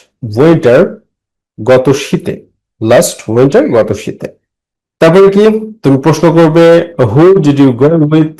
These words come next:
তুমি কার সাথে গিয়েছিলে? এই প্রশ্নটা সুন্দরভাবে বুঝে নাও। Who মানে কে, আর with মানে সাথে। তো এরকম ভাবে প্রশ্ন করলে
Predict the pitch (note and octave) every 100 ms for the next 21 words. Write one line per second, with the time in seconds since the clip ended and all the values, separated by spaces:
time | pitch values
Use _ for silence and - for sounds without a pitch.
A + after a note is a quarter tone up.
0 | _ A#2 A2+ - A2+ A2+ - C3 C3 C3+
1 | C3 - C3 C3 C3+ D3+ - _ _ _
2 | _ _ A2+ A#2 C3+ - C3+ C3+ C3 C#3
3 | C3+ C3+ B2+ C3 A#2 A#2 A#2+ C3 C3 D3+
4 | - _ _ _ _ _ _ _ B2+ B2+
5 | D3 C#3+ A#2+ - D3 E3 G3 - _ _
6 | _ _ A2+ A#2+ B2 C#3+ D3 A#2+ D#3 -
7 | - - - - _ _ _ _ _ _
8 | _ _ B2+ C3 C#3 D3 E3+ D#3+ F3 F3
9 | E3 - D3+ C3+ A#2+ A2 G#2+